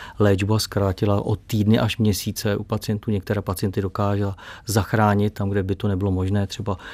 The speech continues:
u pacientů po nehodě měli otevřený bérec, kde byly obnažené kosti, tak to končilo amputací. Dneska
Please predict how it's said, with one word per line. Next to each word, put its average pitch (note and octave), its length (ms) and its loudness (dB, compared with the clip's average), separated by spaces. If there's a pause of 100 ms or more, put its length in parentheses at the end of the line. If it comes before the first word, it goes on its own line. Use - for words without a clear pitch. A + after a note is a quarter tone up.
(180)
u G#2 60 -10
pacientů F#2+ 640 -2
po G2 280 -2
nehodě F#2+ 340 0
měli G2 200 0
otevřený G2+ 460 0
bérec, F#2+ 360 0
kde G2 140 -2
byly G2 200 -2
obnažené G2 540 0
kosti, - 400 -2
tak - 160 -4
to G2+ 80 -2
končilo G2 380 -2
amputací. G2+ 580 -2
Dneska - 420 -6